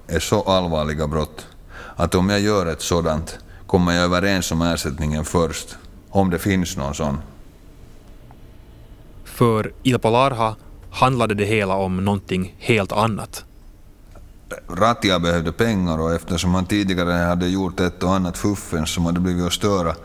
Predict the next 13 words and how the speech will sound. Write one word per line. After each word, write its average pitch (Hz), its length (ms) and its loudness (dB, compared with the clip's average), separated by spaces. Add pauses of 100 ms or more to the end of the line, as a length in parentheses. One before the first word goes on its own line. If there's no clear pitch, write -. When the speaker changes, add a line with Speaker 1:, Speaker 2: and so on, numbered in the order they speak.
(600)
Speaker 1:
så 101 120 0
tänkte 110 360 2
jag 98 100 4
att 92 100 -2
nu 113 120 2
ska - 180 -4
vi 87 120 0
skämta 98 380 0
lite 90 220 0
på 85 100 -4
hans 87 200 0
bekostnad. 90 520 -2 (1300)
Speaker 2:
Domaren. 110 560 2